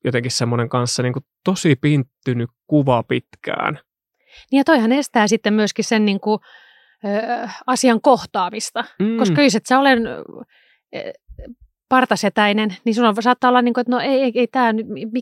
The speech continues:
Speaker 2: mikä tää, ja sit, niin kuin, käy sielun päälle.
Speaker 1: Ihan siis, niin kuin, todella paljon, niin kuin, sielun päälle. Ja me jotenkin, niin kuin, ajatellaan, että se erektio, tai että en mä tiedä, ajatellaanko me edes, pysä-, onko, onko me pysähty edes miettimään tavallaan sitä, että mitä se vaatii, että se erektio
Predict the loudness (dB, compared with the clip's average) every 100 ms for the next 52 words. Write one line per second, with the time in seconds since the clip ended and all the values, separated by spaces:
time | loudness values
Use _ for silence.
0 | -6 -4 -4 -4 -4 -4 -6 -10 _ -8
1 | -6 -10 _ _ _ _ _ _ 0 2
2 | 4 2 2 -4 -8 -6 -6 -2 2 4
3 | 2 0 -4 -6 -6 -4 -4 -10 -20 _
4 | -4 -2 2 0 0 -4 -2 -6 -6 -20
5 | -20 -20 -8 -8 -4 -2 -2 -2 -4 -4
6 | 0 0 -2 -2 -4 -2 -2 -2 0 0
7 | 0 -2 -6 -6 -4 -4 -6 -2 -2 -2
8 | _ _ _ _ -4 -2 -4 0 2 2
9 | 4 2 2 0 0 0 -4 -2 -4 -2
10 | -2 0 0 0 0 -2 -2 0 -2 0
11 | -2 2 0 0 0 0 2 0 0 -4
12 | -4 -4 -2 -2 0 2 2 0 0 0
13 | 0 -4 -8 -8 -4 -4 -4 -6 -6 -4